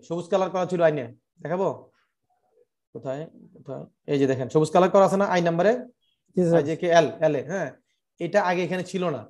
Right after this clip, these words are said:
Speaker 1: আগে এটা কোথায় ছিল? এই যে এখানে ছিল, adjustment, decreasing, এটাতে decreasing অ্যাডজাস্টমেন্টে ছিল। কোথায় ছিল? এই যে লাল color করা, দেখছেন? এই বছর এখান থেকে বাদ দিয়ে ওই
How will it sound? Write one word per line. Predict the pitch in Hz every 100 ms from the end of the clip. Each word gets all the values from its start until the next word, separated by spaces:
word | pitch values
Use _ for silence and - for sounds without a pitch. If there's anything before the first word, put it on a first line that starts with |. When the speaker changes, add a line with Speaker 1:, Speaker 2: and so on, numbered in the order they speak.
| _ _ -
Speaker 1:
আগে | 156 170
এটা | 196
কোথায় | 202 220
ছিল? | 214 196 117 - _ _ _ -
এই | 147 151 151
যে | 147
এখানে | 147 151 143
ছিল, | 127 117 120
adjustment, | 147 147 - 156 131
decreasing, | 139 151 143 - - -
এটাতে | - 135 143 180 196
decreasing | 160 156 160
অ্যাডজাস্টমেন্টে | 156 143 151 147
ছিল। | 147 123
কোথায় | 165 190
ছিল? | 202 143
এই | 143
যে | 147
লাল | 151 147
color | 151 147
করা, | 139
দেখছেন? | 147 214 147 - _ _ _ _
এই | 170
বছর | 165 160 202
এখান | 175 180
থেকে | 196
বাদ | 190 170
দিয়ে | 202 254 247 _ _ -
ওই | 147